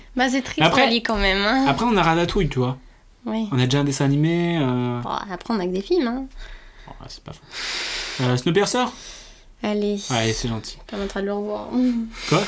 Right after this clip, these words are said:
Speaker 1: Ça me permettra de le
Speaker 2: Ouais, et de
Speaker 1: revoir.
Speaker 2: comprendre, euh, le twist. Euh, cinquième wagon, euh, c'est le dernier, euh,
Speaker 1: Bah
Speaker 2: à l'avant-dernier.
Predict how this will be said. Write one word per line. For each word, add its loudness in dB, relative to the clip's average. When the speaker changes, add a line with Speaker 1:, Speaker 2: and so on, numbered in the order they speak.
Speaker 1:
Ça -6
me -2
permettra 0
de 2
le 2
Speaker 2:
Ouais, 4
et 2
de 2
Speaker 1:
revoir. 2
Speaker 2:
comprendre, 2
euh, 2
le 2
twist. -4
Euh, 2
cinquième 4
wagon, 4
euh, 2
c'est -2
le 2
dernier, 2
euh, -2
Speaker 1:
Bah -2
Speaker 2:
à 4
l'avant-dernier. 4